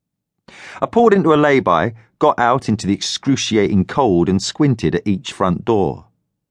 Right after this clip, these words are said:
His daughter had gone missing, apparently. I didn't know much about Pat, having only been introduced once in passing. I knew more about him by reputation, but they were all the same, these types. Clever, self-important,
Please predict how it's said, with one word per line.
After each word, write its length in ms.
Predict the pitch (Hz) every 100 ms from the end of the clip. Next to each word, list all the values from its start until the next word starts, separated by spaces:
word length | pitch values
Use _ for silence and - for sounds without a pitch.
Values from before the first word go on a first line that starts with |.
| _ _ _ _ - _ _
His 160 | 165 -
daughter 340 | 202 156 113
had 120 | 113
gone 200 | 131 123
missing, 320 | 131 110 92
apparently. 580 | 78 - 73 - 64 - _ _ _ _ _ _ _ _ _ _ -
I 60 | 180
didn't 160 | 240
know 80 | 214
much 200 | 190 147
about 300 | 185 190 -
Pat, 300 | - 78 - _ _ _
having 220 | - 120 131
only 160 | 127
been 180 | 113 110
introduced 500 | 107 95 120 117 -
once 380 | 98 98 - -
in 100 | 90
passing. 640 | - 113 107 - 65 - _ _ _ _ _ -
I 100 | 95
knew 240 | 110 110
more 320 | 107 113 110
about 300 | 92 87 85
him 160 | 90 87
by 120 | 87
reputation, 840 | 87 - - - 127 110 - 58 - _ _ _
but 100 | -
they 120 | 120
were 80 | 131
all 120 | 113
the 80 | 87
same, 360 | - 98 82
these 180 | 73 73
types. 520 | - 71 62 - - - _ _ _
Clever, 380 | - 87 73 78 - _
self-important, 880 | - 123 107 92 87 87 78 71 71